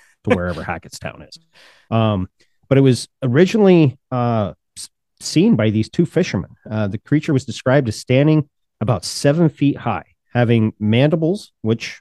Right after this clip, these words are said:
are jaws, okay, and large, intense black eyes. One observer described the creature as fading as it moved up the riverbank where it was spotted, leading to speculation that perhaps the beast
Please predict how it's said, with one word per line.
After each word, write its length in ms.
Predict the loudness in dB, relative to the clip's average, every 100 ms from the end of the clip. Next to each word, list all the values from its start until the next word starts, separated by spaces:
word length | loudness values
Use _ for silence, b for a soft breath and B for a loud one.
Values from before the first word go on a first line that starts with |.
| _
are 200 | -8 -6 -8 _ _
jaws, 460 | -2 -2 -2 -6 -10 -16
okay, 340 | -10 -8 -8 -10 _ _ _
and 400 | -2 0 2 0 -4 -6
large, 440 | 0 0 0 -6 -18 _ -8
intense 460 | -8 0 0 0
black 340 | -2 -2 0 -2
eyes. 320 | -6 -8 -20 _ _ _ _ _ _ _
One 220 | 4 4
observer 420 | 4 2 2 2
described 500 | -2 -8 -2 0 0
the 60 | -4
creature 540 | -2 -2 -2 -6 -6 -10 _ _
as 140 | -8 -8
fading 480 | -2 2 4 2 2
as 180 | -2
it 80 | 0
moved 440 | 4 6 6 2 -4 -4
up 200 | -4 -6 -20 _
the 120 | -6 -2
riverbank 600 | 0 0 2 0 -2 -10 _ _ _ 0
where 180 | 2 2
it 40 |
was 80 | -4
spotted, 400 | -2 0 0 -2
leading 460 | -2 2 2 0 -6 _
to 80 | -16
speculation 760 | -4 -4 0 0 0 0 -4 -2
that 180 | -4 -10
perhaps 480 | -4 -4 -4 -8 -20 _ _ -10
the 60 |
beast 600 | -2 2 2 2 -4 -16